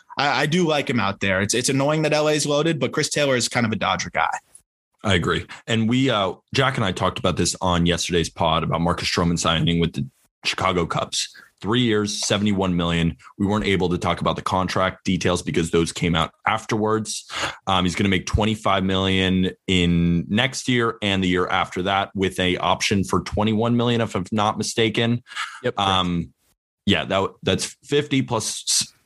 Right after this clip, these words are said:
Speaker 2: twenty-one equals seventy-one. Math guy over here.
Speaker 3: Analytics.
Speaker 2: Analytics. <laughs> woba.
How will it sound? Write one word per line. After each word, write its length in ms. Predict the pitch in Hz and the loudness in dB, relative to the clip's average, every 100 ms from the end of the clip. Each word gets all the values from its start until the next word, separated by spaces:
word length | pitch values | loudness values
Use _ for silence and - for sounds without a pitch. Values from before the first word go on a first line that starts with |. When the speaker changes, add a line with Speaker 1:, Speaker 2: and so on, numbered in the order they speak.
| - | -4
Speaker 2:
twenty-one 460 | 110 104 92 90 | 0 2 2 2
equals 480 | 87 82 82 - - - | 0 0 -2 -4 -6 -4
seventy-one. 600 | 92 80 62 50 - - - - - - | 0 2 2 0 -2 -6 -8 -10 -10 -4
Math 300 | 98 80 - | 0 0 0
guy 160 | 82 - | -2 0
over 140 | - | 0
here. 240 | - - - - - - _ | -2 -4 -8 -14 -12 -14 _
Speaker 3:
Analytics. 560 | 113 110 101 98 - - - _ _ | -2 0 2 0 -2 -8 -14 _ _
Speaker 2:
Analytics. 580 | 113 90 82 80 - - - | -2 0 2 0 -2 0 2
<laughs> 960 | 117 - 131 180 - - - - - | 2 2 0 -2 -4 -8 -4 -6 -2
woba. 380 | 92 85 76 | 0 2 0